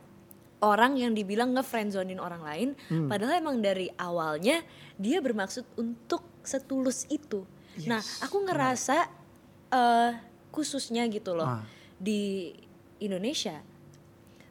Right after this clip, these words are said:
Speaker 1: kultur untuk bertemanan sama, eh, lawan jenis,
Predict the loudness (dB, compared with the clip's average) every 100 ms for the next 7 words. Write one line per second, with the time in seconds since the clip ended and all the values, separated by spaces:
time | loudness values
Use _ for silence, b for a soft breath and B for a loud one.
0 | -20 0 2 2 2 4 6 4 0 -6
1 | -6 -8 -10 -6 -6 -6 -8 -6 -6 -2
2 | -2 -2 -6 -8 -10 -8 -6 -6 -8 -12
3 | -8 -6 -6 -8 -12 -8 -4 -4 -4 -2
4 | -2 -2 -4 -8 -10